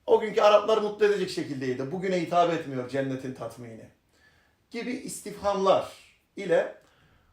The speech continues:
Kur'an'a yahut ehli imana dair böyle ithamlarda bulunuyorlar. Yahut, e, aynı şekilde vahyin şeklini anlayamamaktan dolayı, vahyin ne olduğunu tam idrak edememekten dolayı işte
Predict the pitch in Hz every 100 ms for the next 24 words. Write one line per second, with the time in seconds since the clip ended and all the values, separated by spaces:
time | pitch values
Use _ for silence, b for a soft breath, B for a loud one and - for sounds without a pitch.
0 | _ - 233 190 175 170 190 185 185 202
1 | 180 - 151 147 147 143 127 151 208 208
2 | 165 180 - - 180 151 127 - 165 131
3 | 117 123 - 220 226 196 427 - b b
4 | b b b b b _ 147 147 147 147
5 | 143 220 202 - 170 156 147 185 - -
6 | 139 131 190 190 208 226 - 190 185 185
7 | 185 180 185 190 143 120 - 123 110 107
8 | 110 123 156 160 175 170 190 185 160 151
9 | 160 180 175 165 160 160 160 160 170 156
10 | 131 - 120 113 165 190 - _ b b
11 | b b b _ -